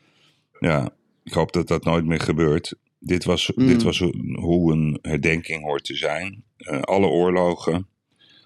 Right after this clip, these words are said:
Speaker 1: alle mensen die zich opofferen en vooral ook verzetsmensen die dan bereid zijn om, om hun eigen leven eigenlijk te offeren voor het leven van een ander.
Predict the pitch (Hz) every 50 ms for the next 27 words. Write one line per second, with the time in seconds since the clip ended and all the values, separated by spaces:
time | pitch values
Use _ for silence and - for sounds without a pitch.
0 | _ _ _ _ _ - - - 87 87 87 87 85 82 82 78 - - 80 76
1 | 80 78 73 - 69 - - - 85 - - 85 87 82 - - 82 80 82 87
2 | 92 - - - - 82 - 80 - 87 80 78 82 80 82 82 78 - - -
3 | - 85 85 90 90 85 - - - 87 85 85 85 - - 76 73 82 80 80
4 | 76 73 73 73 76 76 80 76 80 78 85 80 - - 78 73 73 73 76 71
5 | 73 80 73 73 71 73 - 80 80 80 78 73 69 78 78 78 80 80 76 76
6 | 76 78 85 85 - - 64 65 - - - - _ - - - - 85 78 -
7 | - 69 69 69 - - 69 69 67 - 80 78 78 - - - 71 73 71 -
8 | - 76 78 82 90 92 92